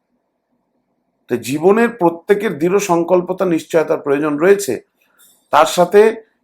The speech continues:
এই ব্রত আদি করার সময় প্রত্যেকের জীবনে দৃঢ় নিশ্চয়তার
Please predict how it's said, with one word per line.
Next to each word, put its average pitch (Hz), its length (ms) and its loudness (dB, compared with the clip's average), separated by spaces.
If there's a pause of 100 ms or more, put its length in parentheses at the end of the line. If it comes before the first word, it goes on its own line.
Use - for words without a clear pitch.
এই 131 180 0
ব্রত 151 320 -2
আদি 226 260 6
করার 196 240 6
সময় 147 380 -2 (340)
প্রত্যেকের 185 580 -2
জীবনে 156 440 -2 (260)
দৃঢ় 156 280 0
নিশ্চয়তার 139 720 0